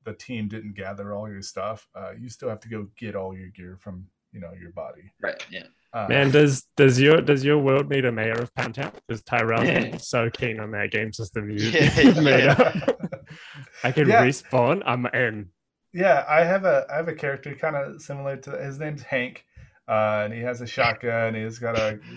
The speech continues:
Speaker 1: he's just a, a brutal guy that runs around. And so in my world, everybody has, like, a bracer.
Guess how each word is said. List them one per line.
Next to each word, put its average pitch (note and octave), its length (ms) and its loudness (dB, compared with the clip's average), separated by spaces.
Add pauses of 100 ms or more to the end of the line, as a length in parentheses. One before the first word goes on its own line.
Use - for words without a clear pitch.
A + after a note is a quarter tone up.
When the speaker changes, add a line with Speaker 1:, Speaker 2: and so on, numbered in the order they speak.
(400)
Speaker 1:
he's - 280 2
just E3 220 -2
a, C3 320 4
a C3+ 40 2
brutal C3+ 520 -4
guy A#2+ 200 4
that B2 120 -4
runs A#2 220 -6
around. A2 340 -4
And G#2+ 120 -8
so C3 160 2
in C#3+ 80 6
my D3+ 160 4
world, B2+ 320 0
everybody A#2+ 280 -2
has, A#2 180 -4
like, G#2+ 120 -8
a G#2+ 40 -8
bracer. D#3+ 520 -4